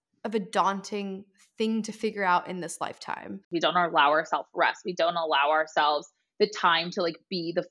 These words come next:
Speaker 2: fullest versions of ourselves so we can create and so we can be happy and do the things we love. Like, you have to find those things that will bring your soul that charge. And so I loved it in that way. It made me think, like, this year I really worked on, like,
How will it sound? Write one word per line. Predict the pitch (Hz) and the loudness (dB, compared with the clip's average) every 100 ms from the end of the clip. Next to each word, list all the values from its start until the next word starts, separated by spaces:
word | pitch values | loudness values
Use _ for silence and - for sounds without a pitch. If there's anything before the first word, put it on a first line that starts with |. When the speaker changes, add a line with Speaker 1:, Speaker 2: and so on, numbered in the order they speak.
| - | 4
Speaker 2:
fullest | 165 156 165 - 190 | 4 4 0 -2 -2
versions | 139 - 185 190 | -2 -2 -2 2
of | |
ourselves | 202 196 220 214 214 - | 4 4 6 4 2 -2
so | 170 | -2
we | 165 202 | -2 -6
can | 202 226 | -10 -12
create | - 240 247 - | -8 -6 -4 -2
and | 202 | -4
so | - 180 156 | 0 4 4
we | 165 | 4
can | 208 196 | 0 0
be | 220 | 2
happy | 208 202 - 214 | 6 4 4 -2
and | 214 | 0
do | 214 | -2
the | 202 | -4
things | 202 196 190 | -4 -6 -6
we | 196 180 | -4 4
love. | 165 160 220 - - - | 8 8 8 4 -12 4
Like, | 226 214 - _ | 4 4 -4 _
you | 220 220 | -4 0
have | 208 247 | 2 2
to | 339 - | -2 -2
find | 180 180 185 | 0 0 -2
those | 170 170 - | -8 -8 -8
things | 151 156 202 | -8 -8 -4
that | 185 156 | -4 -2
will | 170 170 | -8 -6
bring | 143 135 160 - - | -6 -6 -12 -16 -4
your | 185 | -2
soul | - - 139 139 | -2 0 0 4
that | 160 160 - | 4 4 2
charge. | - 139 95 196 285 - - | -4 -2 2 2 0 -2 -4
And | 208 196 | -4 2
so | 190 | 2
I | 190 185 | 4 2
loved | 175 180 202 254 | 4 4 4 -2
it | - | -6
in | 202 180 | -6 -4
that | 160 - | -2 -2
way. | 156 147 - | -2 -4 -4
It | 208 190 | -6 -6
made | 170 | -8
me | 170 175 | -10 -12
think, | 170 165 _ _ _ _ | -12 -12 _ _ _ _
like, | 180 160 - - | 6 6 6 0
this | 190 202 208 | 2 2 4
year | 196 | 6
I | 185 | 8
really | 175 170 170 | 6 0 -2
worked | 165 160 156 - | -2 -4 -4 -2
on, | 156 156 | -2 -2
like, | 156 143 | -6 -6